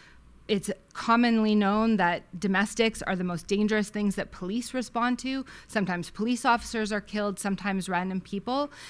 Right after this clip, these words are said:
And I can tell you that for a long time, why Helen stayed and felt she could not leave is because she was trying to protect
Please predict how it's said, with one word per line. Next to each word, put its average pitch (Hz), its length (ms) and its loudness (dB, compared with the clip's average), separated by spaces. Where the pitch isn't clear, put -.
And 220 80 2
I 226 80 4
can 233 140 4
tell 240 180 2
you 269 140 4
that 226 140 -2
for 214 160 2
a 202 60 4
long 214 320 4
time, 208 480 2
why 190 200 2
Helen 202 360 -2
stayed 233 480 0
and 190 160 -2
felt 190 180 0
she 196 140 -8
could 190 220 -6
not 175 200 -4
leave 185 540 -4
is 208 160 0
because 202 680 -2
she - 240 0
was 202 180 0
trying 202 440 0
to 196 220 -2
protect 196 540 -4